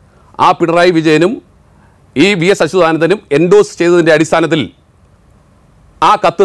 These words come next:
നിങ്ങളുടെ ചാനലിൽ വരുന്നു. ആ കത്തിനെ തുടർന്ന് പിന്നീട് വിവാദമുണ്ടാകുന്നു. ആ വിവാദത്തിൽ നിന്നും രാഷ്ട്രീയമായ മുതലെടുപ്പ് ഉണ്ടാക്കി എന്ന് ഇതിന് നേതൃത്വം വഹിച്ച, ചുക്കാൻ പിടിച്ച ദല്ലാൽ നന്ദകുമാർ പറയുന്നു,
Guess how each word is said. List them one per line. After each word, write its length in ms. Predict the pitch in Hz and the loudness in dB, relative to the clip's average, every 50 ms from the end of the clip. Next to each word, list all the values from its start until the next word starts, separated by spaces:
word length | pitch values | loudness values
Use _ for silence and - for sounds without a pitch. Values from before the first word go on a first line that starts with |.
| 170 | 2
നിങ്ങളുടെ 220 | 170 165 180 175 160 | 2 0 0 0 0
ചാനലിൽ 360 | - 156 151 165 170 170 151 | 0 0 0 0 -2 -2 0
വരുന്നു. 280 | 143 151 143 143 123 - - _ _ _ _ _ _ _ _ _ _ _ _ _ _ _ _ _ _ _ - - | 0 2 2 2 -2 -2 -6 _ _ _ _ _ _ _ _ _ _ _ _ _ _ _ _ _ _ _ -4 0
ആ 80 | 170 202 190 196 | 0 0 2 0
കത്തിനെ 220 | 170 - 202 196 | -2 -2 -2 -2
തുടർന്ന് 260 | 170 175 170 170 170 | 0 0 0 0 0
പിന്നീട് 280 | 160 165 160 170 165 170 | 0 0 0 2 2 0
വിവാദമുണ്ടാകുന്നു. 880 | 156 156 - 131 143 165 175 196 202 190 190 180 180 180 180 170 139 110 - _ _ _ _ _ _ _ _ _ _ _ _ - | 0 -2 -4 -4 0 0 2 2 2 0 0 0 0 0 0 -2 -2 -4 -8 _ _ _ _ _ _ _ _ _ _ _ _ 0
ആ 120 | - 208 | 0 0
വിവാദത്തിൽ 560 | 220 175 180 170 185 208 214 220 196 175 208 202 185 | 2 0 0 0 2 2 2 2 0 0 -2 -2 0
നിന്നും 220 | 180 170 180 202 220 175 131 123 | -2 0 -2 -2 -4 -4 -4 -2
രാഷ്ട്രീയമായ 760 | 147 165 202 208 - _ - 214 226 220 220 208 202 202 208 | 0 2 0 0 -2 _ -8 -4 0 0 2 2 4 2 2
മുതലെടുപ്പ് 520 | 202 190 160 160 160 196 202 202 190 - 190 | 2 0 -2 0 2 2 2 2 2 0 -2
ഉണ്ടാക്കി 400 | 180 175 185 190 185 - 196 196 185 180 | -2 0 2 0 0 0 -2 0 0 0
എന്ന് 180 | 160 170 196 254 294 - _ _ _ _ _ _ _ _ _ - | 2 0 -2 -2 -4 -8 _ _ _ _ _ _ _ _ _ -6
ഇതിന് 280 | - 151 175 226 226 220 190 139 - - - - | -4 0 0 2 2 2 0 -2 -14 -18 -12 -4
നേതൃത്വം 440 | - 151 190 202 214 202 - 220 196 | -2 0 0 2 0 0 0 0 0
വഹിച്ച, 320 | 175 190 175 175 160 - 220 | 2 0 0 0 0 -2 -4
ചുക്കാൻ 460 | 214 - 185 147 - 208 208 202 180 | -2 -2 -4 -4 0 -2 -2 0 0
പിടിച്ച 260 | 180 175 170 147 147 180 208 - - _ _ _ - | 0 0 0 0 2 0 0 0 -4 _ _ _ -4
ദല്ലാൽ 340 | 139 165 175 190 214 214 214 | -2 -2 0 0 0 0 0
നന്ദകുമാർ 360 | 202 190 185 196 196 196 190 185 | 0 0 0 0 0 0 0 0
പറയുന്നു, 320 | 185 185 185 185 185 165 | 0 0 0 2 0 0